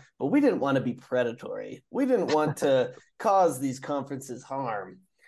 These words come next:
Speaker 1: It's like,
Speaker 2: Mm.
Speaker 1: you are, you started this. You were the reason.
Speaker 2: Yeah, <laughs> what do you mean?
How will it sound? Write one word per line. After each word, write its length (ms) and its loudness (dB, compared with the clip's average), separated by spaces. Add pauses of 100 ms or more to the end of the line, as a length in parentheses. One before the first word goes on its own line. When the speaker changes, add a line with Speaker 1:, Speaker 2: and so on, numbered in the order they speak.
Speaker 1:
It's 100 -18
like, 140 2
Speaker 2:
Mm. 240 -4
Speaker 1:
you 220 4
are, 220 2
you 260 -4
started 480 2
this. 380 -4 (120)
You 240 0
were 160 8
the 120 4
reason. 580 0 (420)
Speaker 2:
Yeah, 260 -2
<laughs> 180 -4
what 160 0
do 80 -2
you 80 -2
mean? 320 -4